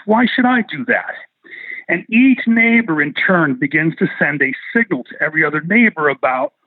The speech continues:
where the, the neighborhood is going. Every house sends out signals. And as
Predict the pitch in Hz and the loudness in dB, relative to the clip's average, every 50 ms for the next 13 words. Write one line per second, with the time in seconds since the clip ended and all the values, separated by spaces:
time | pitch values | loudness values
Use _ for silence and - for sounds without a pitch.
0 | _ _ - 143 147 147 - 175 170 160 - - 175 - _ _ _ - 151 139 | _ _ 0 0 0 0 0 -4 -4 -6 -8 -14 -20 -20 _ _ _ -12 -8 -4
1 | 139 127 127 120 120 143 143 135 - - 175 180 185 139 107 98 - _ - - | -2 -2 -2 -2 -2 -4 -6 -6 -2 0 2 2 2 2 0 -4 -10 _ -20 -20
2 | - - - - - 151 147 151 170 185 175 - - 185 180 180 175 - - - | -20 -20 -20 -8 -4 -4 -2 -2 -2 -2 0 0 0 0 0 -2 -4 -6 -8 -8
3 | 151 151 151 143 127 139 127 123 127 147 - _ _ _ _ _ _ _ _ _ | -8 -6 -6 -8 -4 -2 0 0 0 -2 -6 _ _ _ _ _ _ _ _ _
4 | - - - 254 233 202 139 117 - - - - - - - - _ - 160 156 | -20 -4 -2 -2 -2 -2 -6 -10 -12 -16 -18 -18 -18 -20 -20 -12 _ -2 -2 0
5 | 160 156 151 127 | 0 0 -2 -4